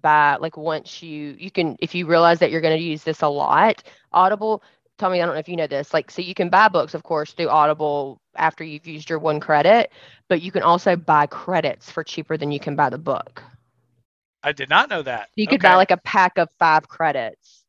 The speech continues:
Speaker 1: for, I don't know how much it is, and, um, instead of, like, buying the books or buying the books, what am I trying to say? Like, individually.
Speaker 2: Okay.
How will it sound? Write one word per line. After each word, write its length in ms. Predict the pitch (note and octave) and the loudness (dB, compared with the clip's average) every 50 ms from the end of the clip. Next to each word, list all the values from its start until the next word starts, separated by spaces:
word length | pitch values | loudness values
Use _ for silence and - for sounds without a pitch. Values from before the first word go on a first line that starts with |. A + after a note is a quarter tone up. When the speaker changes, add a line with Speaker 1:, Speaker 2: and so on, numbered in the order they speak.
| _ | _
Speaker 1:
for, 200 | - F3 D#3 C3+ | -12 -10 -8 -6
I 80 | - D#3 | -6 -6
don't 120 | - A#2+ | -6 -8
know 60 | A2 - | -12 -14
how 60 | - | -14
much 180 | - - - | -16 -18 -16
it 60 | - - | -12 -12
is, 200 | - F3 _ - | -12 -12 _ -2
and, 260 | - F3+ F3 E3 E3 | 0 2 2 4 2
um, 680 | D3+ D#3+ E3+ D#3+ D#3 D#3 D3 D3 D3 C#3+ D3 D3+ D#3 D#3+ D3 F3 _ _ _ _ _ _ - | 2 2 4 4 4 2 2 0 -2 -4 -6 -10 -12 -14 -18 -20 _ _ _ _ _ _ -8
instead 340 | F3+ G3 - - - F#3 D#3+ | -8 -8 -6 0 2 4 4
of, 180 | D#3 D3+ D3 D#3 | 4 4 2 0
like, 460 | D#3 D3+ D3 C#3+ C#3 - - - _ _ _ _ | 0 0 0 0 -2 -6 -10 -16 _ _ _ _
buying 260 | E3 E3 C#3+ C3+ C#3 | -2 -2 -2 -2 -4
the 80 | C3+ C3 | -10 -12
books 520 | - - F2 - _ _ - - _ _ _ _ _ _ _ _ _ _ _ _ _ - | -12 -14 -14 -14 _ _ -20 -20 _ _ _ _ _ _ _ _ _ _ _ _ _ -4
or 80 | - F3+ | -2 2
buying 260 | F#3 F3+ E3 E3 E3 | 2 4 4 4 2
the 60 | D#3+ D#3 | -2 -4
books, 380 | E3 D#3+ - - - _ _ _ _ _ _ _ _ _ _ _ _ _ _ _ _ | -4 -6 -6 -6 -14 _ _ _ _ _ _ _ _ _ _ _ _ _ _ _ _
what 100 | - G3 | -12 -10
am 80 | G3+ G3+ | -8 -8
I 20 | F#3 | -8
trying 180 | - F#3 E3+ | -8 -8 -8
to 60 | E3 D#3+ | -8 -6
say? 180 | - E3 D#3+ | -4 -4 -4
Like, 280 | D#3 D#3 D#3 C3 _ _ _ _ _ _ _ _ - | -2 -4 -4 -6 _ _ _ _ _ _ _ _ -2
individually. 640 | - F#3 E3+ E3 D3 - - - - - G1+ A1+ - - _ _ _ _ _ _ _ _ _ _ _ _ _ _ - | -2 0 0 -2 -8 -8 -10 -10 -12 -8 -8 -10 -10 -12 _ _ _ _ _ _ _ _ _ _ _ _ _ _ -18
Speaker 2:
Okay. 300 | D3 D3+ - G3+ B3+ C#4+ | -12 -4 -2 -2 -2 -2